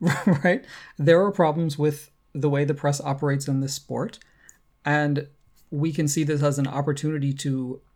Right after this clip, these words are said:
look at why that is. And on the other side, there were plenty of people lining up to say, "These kids today are just so weak. If they can't do their job, they should move out of the way and let someone else do their job."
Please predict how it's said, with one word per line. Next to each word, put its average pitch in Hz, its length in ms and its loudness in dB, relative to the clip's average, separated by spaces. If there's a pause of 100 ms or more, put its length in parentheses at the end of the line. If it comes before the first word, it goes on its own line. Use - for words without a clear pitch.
(320)
look 143 300 -2
at 139 200 -2
why 135 280 -2
that 131 220 -4
is. 117 400 -8 (420)
And 151 340 0 (120)
on 170 120 0
the 165 100 4
other 233 160 2
side, 139 320 0
there 147 120 2
were 139 100 0
plenty 170 300 0
of 147 100 -4
people 147 260 -2
lining 147 440 0
up 135 260 -4 (400)
to 160 100 -2
say, 143 600 0
"These 170 360 -2
kids 151 280 -2
today 135 320 0
are 123 300 -4
just 123 280 -6
so 170 160 2
weak. 131 500 -6 (340)
If 135 140 -4
they 170 140 4
can't 170 240 -2
do 147 100 0
their 135 200 -2
job, 127 480 -6
they 139 120 0
should 139 440 -4
move 156 440 0 (320)
out 165 160 2
of 170 60 -2
the 160 80 0
way 139 240 2
and 127 140 -2
let 131 160 -8
someone 151 280 2
else 135 180 -2
do 127 100 -8
their - 160 -14
job." - 320 -18